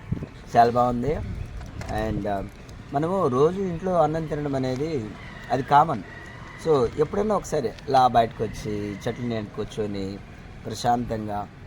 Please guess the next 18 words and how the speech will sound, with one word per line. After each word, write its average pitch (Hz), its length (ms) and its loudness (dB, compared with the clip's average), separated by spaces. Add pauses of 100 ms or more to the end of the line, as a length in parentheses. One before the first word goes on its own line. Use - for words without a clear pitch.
(140)
ఉమ్, 143 160 -6 (1700)
ఒక 113 480 4 (440)
లైఫ్ 151 320 2
అనేది 156 520 -2 (440)
నేచర్, 127 840 -2
ప్రకృతిలో 156 540 0
మనం, 120 540 -2 (360)
ఆ, 127 140 -6
ఉండాలి. 147 440 2 (160)
ఎండ, 117 320 2
గాలి, 110 600 2
వాన 110 320 2
అన్నిటికీ 110 400 -2
మనం 143 180 -4
తట్టుకోగలగాలి. 131 720 -4 (600)
అప్పుడే 151 280 2
మనం 131 260 2
జీవితాన్ని 120 680 -2